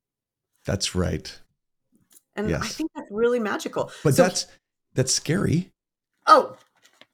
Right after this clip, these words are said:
Speaker 2: yeah. Yeah.
Speaker 1: Right?
Speaker 2: But
Speaker 1: You're gonna be
Speaker 2: think about it. Think about the one thing you would have to do differently.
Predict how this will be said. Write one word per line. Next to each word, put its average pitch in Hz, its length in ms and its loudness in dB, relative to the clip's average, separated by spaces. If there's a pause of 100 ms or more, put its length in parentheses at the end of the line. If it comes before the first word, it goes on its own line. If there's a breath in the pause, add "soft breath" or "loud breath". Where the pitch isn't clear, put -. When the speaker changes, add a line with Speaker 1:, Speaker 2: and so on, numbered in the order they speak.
(140)
Speaker 2:
yeah. 269 320 6 (720)
Yeah. 302 160 8
Speaker 1:
Right? 175 140 2 (260 loud breath)
Speaker 2:
But 123 100 4
Speaker 1:
You're 135 80 8
gonna 143 120 4
be 131 120 4
Speaker 2:
think - 140 -8 (240)
about 196 160 6
it. - 140 -8 (520)
Think 349 140 4
about 320 220 4
the 254 80 10
one 285 340 6
thing 320 180 2
you 294 120 0
would 262 100 2
have 247 180 2
to 247 100 -6
do 214 140 -6
differently. - 540 -10